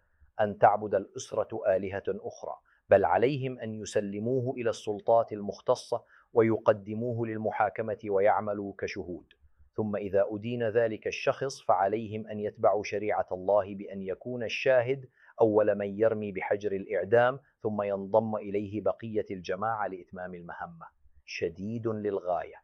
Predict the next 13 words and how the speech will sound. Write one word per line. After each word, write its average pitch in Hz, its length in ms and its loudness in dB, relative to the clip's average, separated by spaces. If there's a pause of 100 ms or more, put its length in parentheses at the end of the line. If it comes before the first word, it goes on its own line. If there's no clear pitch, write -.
(360)
إن 92 180 -4
المبدأ 104 420 0
الإلهي 98 640 -4
واضح، 87 560 -2 (420)
إن 107 180 -2
التزامنا 120 680 4
بطاعة 104 460 6
الله 104 400 2
وأوامره 98 800 0 (220)
قبل 117 300 8
أي 131 280 2
ولاء 123 460 6
لأقرب 110 520 2